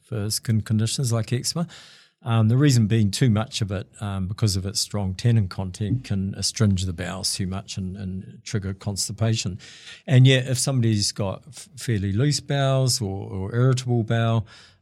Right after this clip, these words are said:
um, you know, the accompanying antispasmodic as well as anti-inflammatory and possibly mild nervine effects of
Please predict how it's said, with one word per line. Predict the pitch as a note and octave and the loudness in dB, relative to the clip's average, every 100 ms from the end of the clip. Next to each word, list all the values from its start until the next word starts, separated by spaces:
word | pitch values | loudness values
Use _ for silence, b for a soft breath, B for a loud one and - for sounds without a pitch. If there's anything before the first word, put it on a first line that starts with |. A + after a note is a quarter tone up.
| - | -8
um, | G2+ G2 G2+ | -4 -4 -2
you | C3 G2+ | 0 0
know, | G2 | 0
the | G2+ G2 G2 | -2 -2 -2
accompanying | A2 G#2+ A#2 G2+ G#2 G2 | -4 0 0 2 2 2
antispasmodic | G#2 G#2 G2 - G2+ G#2+ A#2+ A2+ A2 - - | 0 0 -2 -2 -2 2 2 2 0 -6 -12
as | - G#2+ G#2 | -8 -6 -2
well | G#2+ G2+ | 0 0
as | F#2+ G#2+ | 0 0
anti-inflammatory | G2 A2 G2+ G2+ A2+ G#2+ - A2 G2+ | -2 -2 -2 0 0 -2 -4 -4 -2
and | G2 | -4
possibly | F#2 F#2 - G2 F#2+ | -6 -6 -4 -2 0
mild | G2+ F#2+ F#2+ | 0 -2 0
nervine | A2+ A#2 G#2+ G2 | 2 4 2 -4
effects | - G#2 - | -6 -6 -4
of | - | -6